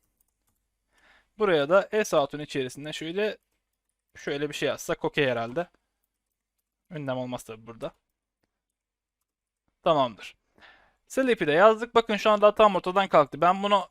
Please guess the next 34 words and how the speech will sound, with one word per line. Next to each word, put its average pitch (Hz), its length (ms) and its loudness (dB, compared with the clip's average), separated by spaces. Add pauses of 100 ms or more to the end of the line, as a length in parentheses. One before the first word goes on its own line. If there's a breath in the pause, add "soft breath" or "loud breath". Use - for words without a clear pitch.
şey 226 140 10
yapmasaydım, 180 540 4 (100)
şöyle 180 260 -2
yapsaydım, 175 440 0
bakın 175 180 -4
hatam 180 420 0
devam 170 280 6
ediyor. 151 220 -4
Ne 180 120 -2
diyor 127 220 -6
bize? 180 260 -6 (400 soft breath)
İşte 196 220 -8
köpek 226 340 0
sınıfı 185 480 -2
sleep 208 280 -2
fonksiyonunu 165 600 -8
implement 180 460 -4
etmek 180 260 -8
zorundadır 160 520 -6
diyor 113 180 -14
bize 123 220 -12
burada. 123 300 -10 (480 soft breath)
Implement 202 500 -4
ettik 180 280 -6
fonksiyonumuzu, 208 720 -2
şu 220 180 2
anda 175 200 2
hata 208 240 6
almıyoruz. 151 560 4 (720 soft breath)
Ben 262 240 0 (200)
burada 220 500 2
hayvan 220 320 10
sınıfımı 185 400 -6
oluşturdum. 165 500 -2